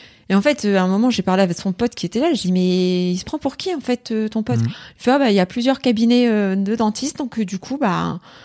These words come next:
Speaker 1: pour lui, l'argent, euh, c'est de la merde, et, euh, voilà, il veut, il pense qu'il peut avoir des nanas par l'argent. » Mais alors là, c'est du next, mais clairement, euh,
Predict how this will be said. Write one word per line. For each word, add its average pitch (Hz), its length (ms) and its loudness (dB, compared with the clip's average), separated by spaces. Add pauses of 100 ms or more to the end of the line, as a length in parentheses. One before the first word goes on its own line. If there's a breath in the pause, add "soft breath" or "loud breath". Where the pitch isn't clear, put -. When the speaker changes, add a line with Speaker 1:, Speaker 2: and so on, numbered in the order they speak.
(240 loud breath)
Speaker 1:
pour 202 140 0
lui, 214 120 2
l'argent, 233 460 0
euh, 190 160 2
c'est 240 140 -4
de 233 60 2
la 214 120 4
merde, 233 360 0
et, 208 180 2
euh, 170 440 0
voilà, 220 200 0
il 240 160 0
veut, 226 420 0
il 170 100 -2
pense 277 240 -2
qu'il 220 120 -2
peut 226 120 -2
avoir 214 220 2
des 196 100 2
nanas 190 280 0 (340)
par 254 160 0
l'argent. » 202 480 -2
Mais 180 140 -4
alors 214 240 2
là, 262 120 2
c'est 208 140 -4
du 185 140 0
next, 226 420 0
mais 185 240 2
clairement, 247 600 -2
euh, 180 200 0